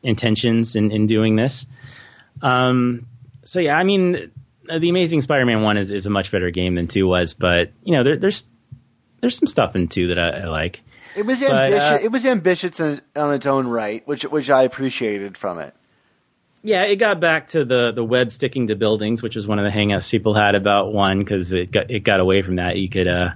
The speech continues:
Speaker 1: you could sling into the sky. Uh, <laughs>
Speaker 2: Was, was two the one with the kind of, like, pre-programmed free run mode where you could point it in a direction and watch
Speaker 1: Both were.
Speaker 2: the, the play out?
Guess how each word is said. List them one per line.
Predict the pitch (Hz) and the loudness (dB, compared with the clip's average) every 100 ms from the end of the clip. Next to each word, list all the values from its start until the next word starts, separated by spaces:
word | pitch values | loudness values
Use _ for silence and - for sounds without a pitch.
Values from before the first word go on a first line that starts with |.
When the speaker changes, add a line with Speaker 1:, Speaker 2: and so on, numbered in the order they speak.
| - _ - | -12 _ -2
Speaker 1:
you | 110 | -2
could | |
sling | - 110 104 | 0 0 2
into | 101 | 2
the | 95 | 0
sky. | - - 104 98 95 98 - - - - - - _ - | 0 0 2 2 2 -2 -10 -20 -18 -20 -20 -20 _ -2
Uh, | 113 104 104 101 92 - | 0 2 2 0 -4 -2
<laughs> | 139 - | -2 0
Speaker 2:
Was, | 185 196 | -2 -2
was | 165 185 208 - | -2 -2 -2 -4
two | - 233 285 | -6 -2 0
the | 269 | 0
one | 247 240 233 | 0 0 0
with | 214 - | -4 -4
the | 180 175 170 - | 0 2 0 -2
kind | 160 160 | -2 0
of, | 131 | 0
like, | 139 135 | -2 -4
pre-programmed | - 185 180 - 175 151 160 156 151 147 | -8 -6 -6 0 0 0 0 2 0 -4
free | - 151 165 | -8 -2 -2
run | 170 175 180 | 2 2 2
mode | 180 180 185 | 2 4 2
where | 160 | 0
you | 139 151 | 0 -2
could | 147 - | -4 -10
point | 156 160 | -4 0
it | 170 - | 0 -2
in | 147 | -6
a | |
direction | 127 131 139 139 - 160 156 160 _ _ _ - | -2 2 2 0 -2 -2 -2 -8 _ _ _ -2
and | 139 135 117 | 0 0 2
watch | 131 143 | 4 6
Speaker 1:
Both | 135 - | 4 0
were. | 101 151 147 - | -2 0 0 -4
Speaker 2:
the, | - | -12
the | 131 | -12
play | 117 143 143 | -2 2 4
out? | 143 151 151 | 4 2 -4